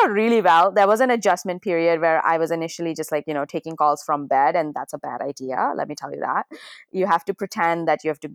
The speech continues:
get out and leave the house, because then you change your clothes, have breakfast, and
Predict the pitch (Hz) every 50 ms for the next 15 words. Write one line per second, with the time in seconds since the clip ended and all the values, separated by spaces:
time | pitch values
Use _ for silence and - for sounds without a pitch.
0 | - _ - 156 139 139 135 135 139 143 143 147 147 139 143 135 139 147 156 156
1 | 165 202 208 226 240 127 120 - - - - - - - 180 - - 175 156 151
2 | 151 156 - 165 156 156 151 156 151 151 151 165 _ - - 147 127 127 - -
3 | - - 180 175 170 165 160 147 160 - - - 160 165 _ _ - 147 143 143
4 | 151 - - - - - -